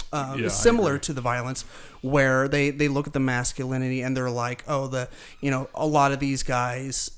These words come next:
Speaker 1: uh, e-, especially, you know, Tyler Durden, they're, they're very well built.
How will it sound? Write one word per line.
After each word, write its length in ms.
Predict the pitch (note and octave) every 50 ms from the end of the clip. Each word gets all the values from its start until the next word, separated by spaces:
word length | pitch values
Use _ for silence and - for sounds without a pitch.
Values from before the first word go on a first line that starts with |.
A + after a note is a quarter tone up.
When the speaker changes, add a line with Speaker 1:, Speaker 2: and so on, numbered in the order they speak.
| - - - - -
Speaker 1:
uh, 260 | C3 B2 F#2+ C#2+ E2 - -
e-, 180 | B2 C3 D3+ - -
especially, 800 | D#3+ D3 - - C#3+ C#3 - - C3+ C3 B2+ B2+ B2+ B2 - - -
you 100 | C#3 B2
know, 100 | - C#3+
Tyler 340 | C#3 - C3 B2+ B2+ B2+ B2+
Durden, 360 | B2 B2 B2 B2 B2 C3 C3
they're, 200 | A#2 B2 B2 B2+
they're 200 | B2+ - D3 C#3+
very 220 | C3+ B2+ B2+ B2 B2
well 280 | A#2+ A#2+ B2 B2 B2
built. 500 | A#2+ A2+ - A#2+ A2+ A2+ A#2 - - -